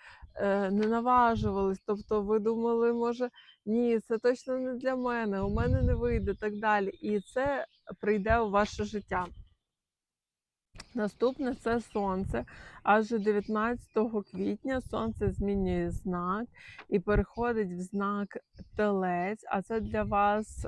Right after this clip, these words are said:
ем, значить, дванадцятий сектор гороскопу. Дванадцятий сектор — це останній сектор,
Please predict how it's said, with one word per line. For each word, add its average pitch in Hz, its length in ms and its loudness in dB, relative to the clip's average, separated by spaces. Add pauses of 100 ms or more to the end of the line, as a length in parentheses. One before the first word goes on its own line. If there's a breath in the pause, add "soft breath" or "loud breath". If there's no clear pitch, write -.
(160)
ем, 190 400 0 (380 loud breath)
значить, 208 560 -2
дванадцятий 208 800 0
сектор 214 440 -6
гороскопу. 226 680 -6
Дванадцятий 220 640 -6
сектор — 254 400 -6 (140)
це 226 200 -6
останній 196 720 -4
сектор, 202 500 -14